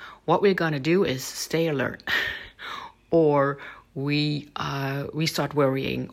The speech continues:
or, um, we, we keep turning and tossing, or we, um, we just get really stressed about the day after because I'm not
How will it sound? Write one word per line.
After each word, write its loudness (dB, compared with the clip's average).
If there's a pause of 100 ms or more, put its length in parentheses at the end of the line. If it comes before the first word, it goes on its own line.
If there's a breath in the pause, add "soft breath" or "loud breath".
or, -2 (500 loud breath)
um, -6
we, -2
we -4
keep 0
turning 2
and 0
tossing, -4
or -2
we, -4 (560 loud breath)
um, -4 (680 loud breath)
we -4
just 2 (560)
get 0
really 2
stressed 2
about 0
the 2
day -2
after -4
because -6
I'm -4
not -6